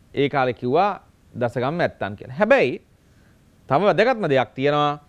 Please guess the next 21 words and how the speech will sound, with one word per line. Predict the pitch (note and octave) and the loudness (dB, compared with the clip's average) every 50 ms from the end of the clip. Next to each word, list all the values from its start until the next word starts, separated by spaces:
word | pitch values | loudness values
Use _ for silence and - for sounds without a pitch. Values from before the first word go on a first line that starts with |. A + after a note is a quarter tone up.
| _ _ _ _ _ _ _ _ _ - | _ _ _ _ _ _ _ _ _ -8
මේ | B2 B2 A2+ | -6 -6 -6
පවුලේ | - - D3 C#3+ E3 G3 B3 A#3+ B3 A#3+ A#3+ | -4 0 2 4 4 6 6 6 6 6 6
ප්‍රධානියා | A3+ G#3 F#3 F3+ F3 E3+ D#3 D#3 D3 C#3+ C#3 C3 | 4 2 0 0 2 0 0 0 0 0 0 0
ගෘහපති, | B2+ A#2 B2 C3+ D#3+ F3 A#3 A#3 G#3+ A#3 | 0 0 0 0 2 2 2 0 2 2
ගමේ | E3 D#3 D3+ F3 G#3+ A3+ | 2 4 4 4 4 2
ප්‍රධානියා | A3 A3 F#3+ E3+ E3+ E3 D#3+ D3+ D3 C#3 C3+ C3 B2 | 2 2 2 0 0 0 0 -2 -2 0 0 0 0
ගමික, | A2+ G#2 A2+ B2 D#3+ F#3+ - B3 A3 | 0 -2 -2 -2 -2 -2 -2 0 0
තව | G#3 G3 G#3 A#3 A#3+ G#3 - - _ _ _ _ _ _ _ _ _ _ _ - | 2 2 4 4 4 2 0 -4 _ _ _ _ _ _ _ _ _ _ _ -6
වැව් | - A2 B2+ D3 G#3 G3+ | 0 4 6 6 6 6
පද්ධතියක | - C4+ C4+ A3 C4+ C4+ G#3 C4 B3 A3+ A#3 | 4 2 4 4 2 0 0 0 0 0 0
ප්‍රධානියාට | F#3+ F#3 E3+ E3+ E3+ E3 E3 D#3+ D#3 D3+ C#3+ D3 | 0 0 0 0 0 0 0 0 0 -2 -2 -4
කිව්වේ | - - D3 C#3+ D3 C#3+ C3+ | -4 -4 -2 0 0 0 0
ඒ | B2+ | 0
කාලේ | C3 C3 B2+ C3 D3 G3+ B3+ - _ _ _ _ _ _ _ _ _ _ _ _ _ _ _ _ _ _ _ _ _ _ _ _ _ _ | 2 2 2 0 0 -4 -6 -10 _ _ _ _ _ _ _ _ _ _ _ _ _ _ _ _ _ _ _ _ _ _ _ _ _ _
මොකද්ද? | - C3 B2+ A#2 F2+ - - _ _ | -10 -6 -6 -6 -6 -8 -14 _ _
වැව් | - A#2 B2 D3+ | -4 -2 -2 0
පද්ධතිය | - G3+ F3 D#3 D3 C3 B2+ | 2 0 0 0 0 -2 -2
ප්‍රධානියාට | A2 B2 A#2 A#2+ A#2 A#2 A#2 A2+ A2 A2 | -2 -4 -4 -4 -4 -4 -6 -8 -8 -6
කිව්වේ | - D#3 G3+ | -6 -6 -4
පරුමක | G#3 - D3+ - C3+ A#2 A2 G2+ C#3+ D3 D3 | -2 -2 -2 -2 -2 -4 -6 -8 -12 -14 -14
කියලා. | - - - - _ | -16 -20 -20 -20 _